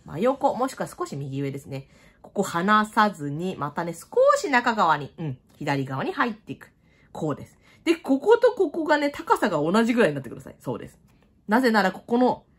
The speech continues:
最後のところから真横に行った時に、あー、あー、クロスしてしまった。ここがね、ぶつかってちょうどいい位置になってくれるとね、いいんですけどね。はい、こんな感じです。突き出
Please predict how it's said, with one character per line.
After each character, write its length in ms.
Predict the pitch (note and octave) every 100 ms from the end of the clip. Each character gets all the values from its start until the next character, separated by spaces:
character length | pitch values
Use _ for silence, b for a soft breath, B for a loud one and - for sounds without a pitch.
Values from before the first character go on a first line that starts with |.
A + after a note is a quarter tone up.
| _
最 260 | - A#3+ C#4
後 100 | B3
の 100 | A3+
と 120 | G3+
こ 120 | G3
ろ 80 | A3
か 100 | A3
ら 120 | F3+
真 160 | E3 F3+
横 300 | C4+ D4+ F4
に 140 | F4+
行 100 | E4+
っ 20 | -
た 140 | F4+
時 240 | F4+ E4+
に、 220 | F4 A#3 -
あ 160 | -
ー、 340 | D#4+ G#4+ F#4+ b b b b
あ 80 | - F4
ー、 20 | A#4
ク 120 | -
ロ 80 | D#4
ス 140 | C4
し 80 | A3
て 80 | G#3
し 80 | G3+
ま 60 |
っ 60 | G#3
た。 100 | -
こ 180 | - A3+
こ 80 | A#3
が 100 | B3
ね、 140 | B3+ B B
ぶ 100 | F3
つ 60 | F#3
か 120 | -
っ 40 | B3
て 100 | A#3
ち 100 | -
ょ 100 | E4+
う 20 |
ど 100 | G4+
い 200 | G4 G4
い 20 | D#4+
位 20 |
置 120 | C#4+
に 80 | B3
な 100 | A3+
っ 60 |
て 100 | A3+
く 100 | G#3+
れ 80 | A3+
る 80 | B3
と 140 | G#3 - -
ね、 240 | E3+ - _
い 140 | F#3
い 40 | E3
ん 60 |
で 100 | D3
す 80 | C#3+
け 100 | -
ど 80 | B2
ね。 240 | C#3+ C#3+ b b
は 220 | - F#3 A3+
い、 80 |
こ 200 | - -
ん 40 | D#3
な 80 | D3
感 120 | C3+
じ 60 |
で 60 | C3
す。 100 | C3+ B B -
突 160 | -
き 20 |
出 60 | A4